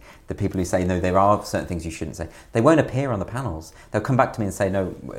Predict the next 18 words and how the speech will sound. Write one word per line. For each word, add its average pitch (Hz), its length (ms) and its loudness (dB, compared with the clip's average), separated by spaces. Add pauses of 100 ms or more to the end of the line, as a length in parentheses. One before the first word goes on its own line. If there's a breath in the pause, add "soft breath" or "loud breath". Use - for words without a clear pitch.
no, 95 200 0
I, 104 140 2
this - 320 -4
isn't 90 160 0
up 82 120 -4
for - 60 -8
debate. 87 320 -2
I 113 80 2
shouldn't 98 200 -6
have - 100 -16
to 90 80 -4
appear 90 260 -2
on 85 80 -2
a - 20 -4
panel 87 220 -4
with 80 80 -6
this 78 160 -8
person." 101 420 -6